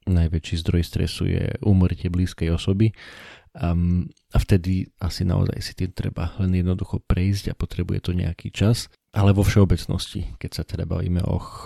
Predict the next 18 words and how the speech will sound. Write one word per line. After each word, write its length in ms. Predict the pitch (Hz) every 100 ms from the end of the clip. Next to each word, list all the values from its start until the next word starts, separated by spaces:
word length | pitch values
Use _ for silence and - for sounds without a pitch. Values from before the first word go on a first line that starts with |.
| -
o 40 | -
chronickom 560 | - 90 87 - 90
strese, 400 | - 98 92 -
o, 160 | - 90
neviem, 160 | 87
o 80 | 85
ťažkom 400 | 90 87 - 92
dni 160 | 87 87
v 80 | -
práci, 480 | 95 110 104 -
alebo 240 | 90 87 85
o 80 | -
ťažkom 400 | 82 - 92 87
dni 320 | 85 87 82
v 60 | 92
rodine, 480 | 101 101 95 95
alebo 400 | 82 80 82 82
akokoľvek, 640 | 78 - - 95 107 123